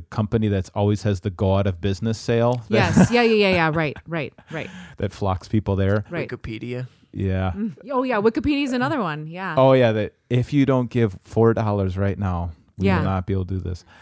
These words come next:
Speaker 1: Yeah. I'm, I'm very thankful that for right now, the Lord continues to bless people who support this ministry, and we get to do what we do,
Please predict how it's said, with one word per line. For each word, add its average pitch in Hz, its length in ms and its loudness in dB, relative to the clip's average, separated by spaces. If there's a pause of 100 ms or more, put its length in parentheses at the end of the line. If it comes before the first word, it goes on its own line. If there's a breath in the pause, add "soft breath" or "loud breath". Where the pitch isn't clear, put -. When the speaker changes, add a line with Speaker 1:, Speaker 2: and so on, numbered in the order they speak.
(1120 loud breath)
Speaker 1:
Yeah. 123 320 4 (300)
I'm, 139 320 2 (320)
I'm 117 380 -2 (580)
very 123 400 4
thankful 107 580 -2
that 98 280 -2 (260)
for - 360 -6
right 107 220 0
now, 101 400 -2 (120)
the 104 100 -2
Lord 95 300 0
continues 101 540 -4
to - 80 -4
bless 92 360 -6
people 95 240 -4
who - 20 -2
support 92 460 -6
this - 180 -8
ministry, 95 500 -6
and 87 140 -6
we 98 80 -4
get 95 180 -8
to - 60 -20
do 92 160 -6
what 87 140 -4
we 90 140 -4
do, 87 400 -6